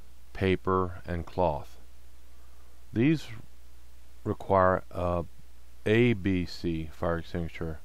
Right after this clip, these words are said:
or just an A fire extinguisher. Okay, now so we have the, a breakdown on the different types of fire extinguishers here.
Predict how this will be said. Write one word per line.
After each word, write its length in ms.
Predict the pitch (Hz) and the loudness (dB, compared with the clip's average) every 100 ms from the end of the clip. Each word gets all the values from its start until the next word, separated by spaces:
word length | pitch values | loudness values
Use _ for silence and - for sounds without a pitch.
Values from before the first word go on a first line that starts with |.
| - - - - | -8 -8 -10 -4
or 140 | 92 | -2
just 340 | 85 101 104 - | 2 4 4 4
an 140 | 98 - | -2 0
A 260 | 98 95 | 2 2
fire 300 | 85 90 87 | 2 2 2
extinguisher. 640 | 82 - 80 80 - - - - - - - - - - - - - - - - - - - | 0 -4 -4 -4 -6 -8 -8 -8 -8 -8 -8 -8 -8 -8 -10 -10 -8 -8 -8 -8 -8 -8 -6
Okay, 400 | - 85 82 87 - - - - | -2 0 0 -4 -8 -10 -10 -4
now 140 | 87 | -4
so 160 | - 104 | 0 2
we 140 | 113 | 2
have 480 | 95 117 120 120 104 | 2 2 4 4 4
the, 200 | 98 90 - - | 4 4 0 -6
a 80 | |
breakdown 500 | - 92 95 92 87 | 0 2 2 2 2
on 100 | 85 | 2
the 80 | 82 | 0
different 340 | 82 85 71 - | -2 -4 -6 -4
types 380 | 85 82 - | -2 -2 -2
of 100 | 82 | -6
fire 300 | - 85 80 | 0 2 2
extinguishers 600 | 78 - 82 80 - 82 - | 0 -4 -4 -4 -4 -6 -4
here. 260 | 98 104 | 0 0